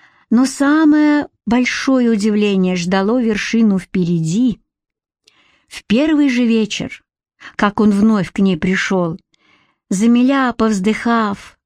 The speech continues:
вынула из укладки и выложила перед мужем хазарский пояс,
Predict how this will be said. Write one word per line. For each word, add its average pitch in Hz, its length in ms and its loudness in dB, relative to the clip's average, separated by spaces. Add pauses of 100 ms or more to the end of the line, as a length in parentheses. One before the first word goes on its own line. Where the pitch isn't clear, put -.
(180)
вынула 220 420 2
из 170 160 0
укладки 180 640 -4 (280)
и 339 120 2
выложила 190 540 0
перед 180 280 0
мужем 254 400 2 (240)
хазарский 226 640 -2
пояс, - 640 -4